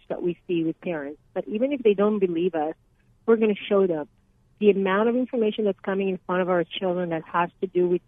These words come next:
sexualization, with grooming, with L G B T Q and gender ideology is mind-boggling. It's criminal.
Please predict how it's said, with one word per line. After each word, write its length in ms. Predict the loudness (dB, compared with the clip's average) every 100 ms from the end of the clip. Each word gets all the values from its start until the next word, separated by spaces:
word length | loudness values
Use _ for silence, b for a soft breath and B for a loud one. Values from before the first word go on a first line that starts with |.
| -6
sexualization, 840 | -6 -2 0 0 2 0 0 -4
with 140 | -6 -8
grooming, 440 | -4 -4 -2 -4
with 180 | -6 -6
L 180 | -4 -4
G 180 | -4 -6
B 180 | -6 -8
T 120 | -12 -6
Q 160 | -2
and 180 | -2 -4
gender 320 | -6 -6 -4
ideology 800 | -4 -2 -2 0 0 -4 -6 -8 -8 _ _ _ _
is 240 | -6 -4 -2
mind-boggling. 920 | 0 0 0 2 2 0 -4 -6 -14 _ _ _ _
It's 180 | -8 -8 _
criminal. 640 | -4 0 2 2 0 -2